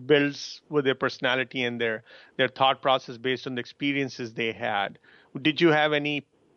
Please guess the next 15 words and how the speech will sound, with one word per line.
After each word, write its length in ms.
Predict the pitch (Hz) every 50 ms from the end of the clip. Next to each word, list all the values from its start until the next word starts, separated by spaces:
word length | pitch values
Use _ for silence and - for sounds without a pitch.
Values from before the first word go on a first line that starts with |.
| -
uh, 440 | - 131 127 120 117 117 113 110 120
set 340 | - - - - 170 156 -
expectations 800 | 151 143 - - - 147 - - 156 147 135 - 151 139 - -
of 180 | 139 131 127
this 180 | 120 - - -
is 140 | 147 131 -
how 340 | - - 127 123 127 127 -
I 140 | 123 131 135
T 200 | 131 - 139 135
should 400 | 123 - - - - 117 110 127
behave 440 | - 143 127 110 139 139 135 135 127
and 180 | 131 127 127 127
this 180 | 131 - -
is 160 | 139 123 123
where, 300 | 123 127 123 123 120 120